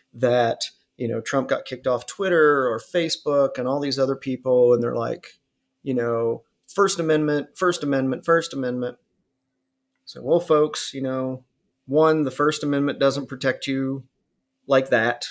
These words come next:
Again, when people throw First Amendment out, I wanna throw the Constitution tied to a brick at them. Um, but these are private companies. The-, these, these are not, this isn't a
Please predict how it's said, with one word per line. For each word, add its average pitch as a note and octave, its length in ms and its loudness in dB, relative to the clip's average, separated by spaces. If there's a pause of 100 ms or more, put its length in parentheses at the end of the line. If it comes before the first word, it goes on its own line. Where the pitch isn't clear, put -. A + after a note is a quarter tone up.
(180)
Again, A#2+ 560 -4
when A#2 180 -6
people C3 220 -8
throw C3+ 180 -4
First D3 300 -4
Amendment C#3+ 300 2
out, B2+ 320 -2 (520)
I B2+ 60 0
wanna B2+ 160 0
throw B2+ 600 2 (200)
the - 60 -20
Constitution B2+ 960 -6 (300)
tied B2 220 0
to B2 100 -2
a A#2+ 40 0
brick C3 520 0 (220)
at B2 220 -10
them. A#2 380 -4 (580)
Um, A#2 580 -4 (180)
but C3+ 600 2 (520)
these E3+ 260 -4
are G3+ 60 -2
private D#3+ 580 -2
companies. C3 840 -8
The-, C3 160 -10
these, C3 360 -6
these C3 220 -6
are C3+ 80 -2
not, C3 400 0 (380)
this - 180 -6
isn't C#3 240 -2
a C3+ 160 -2